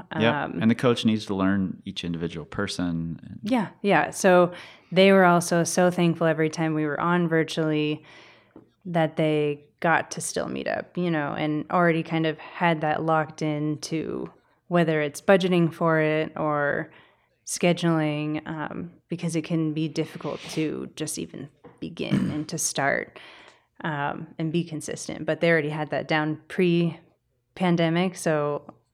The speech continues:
Speaker 2: they were psyched to just honestly have the time to put into training. 'Cause
Speaker 1: Right.
Speaker 2: that was another huge thing that I saw. A lot of clients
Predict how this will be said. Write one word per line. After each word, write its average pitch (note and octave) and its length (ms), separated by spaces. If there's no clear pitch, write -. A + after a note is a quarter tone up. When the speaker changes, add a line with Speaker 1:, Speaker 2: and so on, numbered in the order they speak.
Speaker 2:
they D#3+ 180
were D#3+ 80
psyched D3 340
to - 100
just D3+ 380
honestly E3 840
have E3+ 320
the D#3+ 100
time D3 420
to D#3+ 100
put - 320
into F3 440
training. - 440
'Cause D#3+ 180
Speaker 1:
Right. D#3 80
Speaker 2:
that E3 200
was F3 180
another D#3+ 360
huge D3+ 280
thing D#3 200
that D3+ 120
I D3+ 100
saw. D3 400
A F3 120
lot D#3+ 380
of D#3 140
clients D#3 760